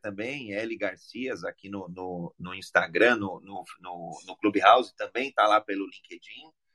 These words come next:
E aí me manda o link, Omar, que eu já publico aqui em todas as, as mídias aí. Poxa, vamos fazer uma divulgação. Acho que é oportuno, sim, dado que a gente tem aí um grande índice de insatisfação dos clientes. Se a, se tá doendo pra gente,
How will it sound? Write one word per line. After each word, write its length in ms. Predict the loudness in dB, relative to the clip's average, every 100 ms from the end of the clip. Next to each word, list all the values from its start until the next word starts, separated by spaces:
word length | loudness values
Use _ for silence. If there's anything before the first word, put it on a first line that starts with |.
| _ -20 _ _ 0
E 100 | 2
aí 120 | 2
me 120 | 0
manda 300 | 2 2 2
o 40 |
link, 340 | 0 -2 -4 -2
Omar, 280 | 0 0 -2
que 100 | -4
eu 60 |
já 140 | 0 0
publico 440 | 0 -4 -4 -2
aqui 200 | -6 -6
em 80 | -6
todas 320 | -4 -2 -2
as, 220 | -4 -6
as 200 | -6 -8
mídias 380 | -8 -12 -12 -8
aí. 140 | -8 -8
Poxa, 220 | _ -16
vamos 200 | -12 -4
fazer 180 | 0 0
uma 140 | -2 -8
divulgação. 720 | -6 2 2 4 4 4 2 _ _ _ _ -4
Acho 180 | 0
que 80 | 8
é 40 | 8
oportuno, 760 | 8 6 4 4 -4 -2 -4
sim, 680 | -6 -12 -6 -4 -2 -2 -2
dado 360 | 4 4 4 0
que 120 | -2
a 60 | -4
gente 280 | -6 -10 -8
tem 260 | -6 -4
aí 180 | -4 -4
um 120 | -4
grande 420 | 0 0 0 -6
índice 360 | -6 -8 -10 -12
de 240 | -6 -8 -8
insatisfação 800 | -18 -8 0 0 2 -6 -4 -8
dos 180 | -6 -8
clientes. 600 | 0 2 2 -4 -14 -2
Se 100 | 2
a, 100 | 2
se 220 | 0 -8
tá 160 | 0 0
doendo 400 | 2 -2 -2 0
pra 160 | 4 4
gente, 380 | 4 -8 -10